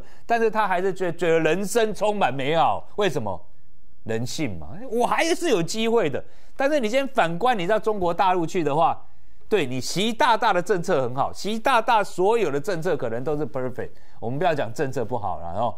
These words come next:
很好的。但是问题是，啊，我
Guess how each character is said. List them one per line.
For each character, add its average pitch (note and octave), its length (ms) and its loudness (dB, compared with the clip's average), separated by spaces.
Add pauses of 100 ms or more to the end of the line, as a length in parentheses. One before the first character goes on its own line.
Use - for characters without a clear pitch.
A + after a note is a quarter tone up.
(140)
很 A#3 300 2
好 E3+ 240 6
的。 C3+ 280 0 (840)
但 G3+ 180 0
是 G3+ 140 -2
问 G#3 240 2
题 G#3+ 180 2
是， G3+ 280 -2 (840)
啊， A3 120 0
我 B3 100 8